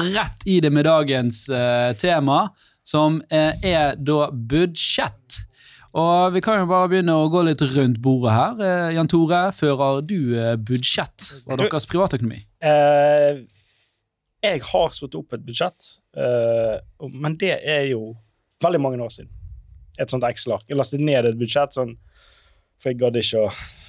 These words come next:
Speaker 2: lage det selv. Eller jeg kan ikke, jeg har ikke kompetanse i Excel til å, til å fi-,
Speaker 1: Plusse.
Speaker 2: fi-, ja, det, alle de der formlene. Men, men det, det var
Speaker 1: Pluss- og
Speaker 2: ganske
Speaker 1: minusformel, ja.
Speaker 2: <laughs>
Speaker 1: Sumformel.
Speaker 2: Sum, ja.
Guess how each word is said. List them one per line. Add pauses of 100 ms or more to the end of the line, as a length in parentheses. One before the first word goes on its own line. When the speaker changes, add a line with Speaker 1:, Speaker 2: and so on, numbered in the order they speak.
(300)
Speaker 2:
lage
det
selv.
Eller
jeg
kan
ikke,
jeg
har
ikke
kompetanse
i (100)
Excel (160)
til (100)
å, (640)
til
å
fi-,
Speaker 1:
Plusse.
Speaker 2:
fi-, (300)
ja,
det,
alle
de
der
formlene.
Men,
men
det, (180)
det
var
Speaker 1:
Pluss-
og
Speaker 2:
ganske
Speaker 1:
minusformel, (100)
ja. (460)
Speaker 2:
<laughs>
Speaker 1:
Sumformel.
Speaker 2:
Sum,
ja.